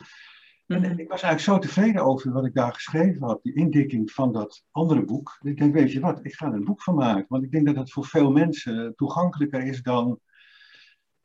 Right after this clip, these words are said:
Speaker 1: nou, de Een van Perfectie i-, is wat omvattender en wat diepgaander dan deze. Maar dit haalt toch de essentie van dat boek naar voren. Dus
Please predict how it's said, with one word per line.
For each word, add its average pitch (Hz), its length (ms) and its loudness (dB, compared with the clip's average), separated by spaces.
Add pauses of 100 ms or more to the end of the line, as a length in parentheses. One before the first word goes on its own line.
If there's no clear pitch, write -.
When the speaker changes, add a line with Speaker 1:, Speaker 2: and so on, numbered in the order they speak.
Speaker 1:
nou, 143 340 -4
de 135 100 -14
Een 131 140 2
van 120 260 -6
Perfectie 135 560 -4
i-, 135 160 -4
is 127 140 -8
wat 117 200 -6
omvattender 139 800 0
en 120 140 -10
wat 113 180 -10
diepgaander 120 600 -4
dan 107 300 -4 (220)
deze. 160 540 -4
Maar 127 220 -2
dit 143 180 -2
haalt 147 240 -2
toch 170 160 -8
de - 80 -14
essentie 165 600 -4
van 147 160 0
dat 131 140 -4
boek 131 200 -6
naar 127 120 -4
voren. 98 380 -8
Dus 110 180 -12